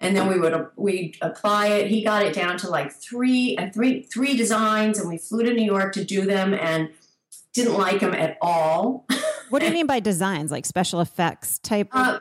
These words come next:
Speaker 1: special effects, yes. He was supposed to have kind of, he was in an accident, and he was, uh, has a palsy, uh, look to him. So
Speaker 2: Oh.
Speaker 1: when he's got a whole side of his face is drooped, and his eye is drooped down.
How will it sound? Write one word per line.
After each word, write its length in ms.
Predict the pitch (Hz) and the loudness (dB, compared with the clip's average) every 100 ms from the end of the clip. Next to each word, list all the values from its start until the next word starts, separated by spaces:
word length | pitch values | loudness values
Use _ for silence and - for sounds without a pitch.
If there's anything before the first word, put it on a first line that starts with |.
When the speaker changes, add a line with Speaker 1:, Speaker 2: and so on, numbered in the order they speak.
| 214 | -4
Speaker 1:
special 460 | - 226 269 262 | 0 0 2 2
effects, 440 | 254 233 202 - - | 2 0 -2 -4 -2
yes. 300 | 208 - - | 0 0 -2
He 120 | 247 | 0
was 140 | 254 - | 0 0
supposed 240 | 277 262 | 0 0
to 60 | 294 | 0
have 240 | 285 262 | 0 0
kind 240 | 269 254 | 0 2
of, 80 | 233 | 2
he 80 | 220 | 2
was 120 | 226 220 | 2 4
in 80 | |
an 100 | 214 | 4
accident, 800 | 202 202 214 - 214 170 151 - - | 2 2 0 -2 -2 -2 -2 -6 -6
and 360 | 170 160 165 165 | -6 -4 -4 -2
he 140 | 196 | -2
was, 240 | 175 175 | 0 0
uh, 60 | 180 165 | 2 0
has 220 | 180 175 | 0 -2
a 100 | - - | -4 -8
palsy, 760 | - 202 196 185 160 135 - - - _ _ | -2 2 2 0 0 -2 -2 -10 -20 _ _
uh, 380 | - 165 143 - | -2 2 2 0
look 200 | 175 180 | 0 -2
to 200 | - 180 165 | -2 0 0
him. 160 | 151 147 | 2 0
So 240 | 170 165 | 2 0
Speaker 2:
Oh. 40 | 185 185 180 | 0 -4 -2
Speaker 1:
when 220 | 185 - | -2 -2
he's 140 | 196 | -2
got 160 | 190 180 | 0 0
a 40 | - | 0
whole 180 | 202 | 2
side 300 | 202 214 190 | 2 2 2
of 60 | 185 | 0
his 200 | 160 - | -2 -4
face 340 | 202 175 - | 0 0 0
is 200 | 165 156 | -2 -6
drooped, 440 | - 160 139 123 - | -6 -2 0 0 0
and 140 | 156 | 0
his 140 | 160 - | 2 0
eye 340 | 165 170 170 170 | 2 2 2 0
is 160 | 156 | -2
drooped 320 | - 151 139 | -4 -4 -2
down. 400 | 151 139 120 - | -2 -2 -2 -6